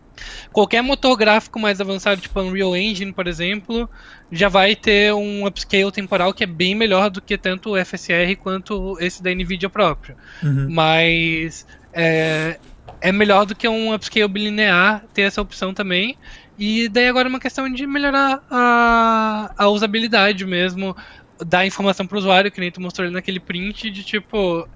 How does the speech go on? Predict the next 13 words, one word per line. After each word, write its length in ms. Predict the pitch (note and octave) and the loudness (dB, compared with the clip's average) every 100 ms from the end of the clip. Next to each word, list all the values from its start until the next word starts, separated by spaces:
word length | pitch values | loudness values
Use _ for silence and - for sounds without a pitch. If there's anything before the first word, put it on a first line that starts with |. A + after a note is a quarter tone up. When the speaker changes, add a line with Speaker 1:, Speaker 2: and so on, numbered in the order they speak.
| - | 2
Speaker 1:
é, 800 | F3+ F3+ F3+ F3 F3 E3+ E3 D#3+ - - - - | 2 4 2 2 0 0 -2 -6 -12 -20 -20 -14
saber 420 | - G3+ F3 G#3+ | 0 0 2 0
qual 280 | - A3+ A3+ | 2 4 4
vai 140 | C4+ | 4
ser 100 | B3+ | 2
a 60 | C4+ | 2
resolução 480 | B3 A#3 A3 A3 A3+ | 2 0 -2 -4 -6
que 80 | - | -8
tu 80 | |
vai 120 | G#3 G3+ | -4 2
tá 220 | G3+ F#3 | 2 2
jogando 720 | F#3+ E3+ F#3 A#3+ B3 C#4+ D#4 - - _ _ | -2 -2 -4 -4 -4 -6 -8 -18 -20 _ _
e 420 | G3+ G#3 A3 G#3+ | -2 2 4 2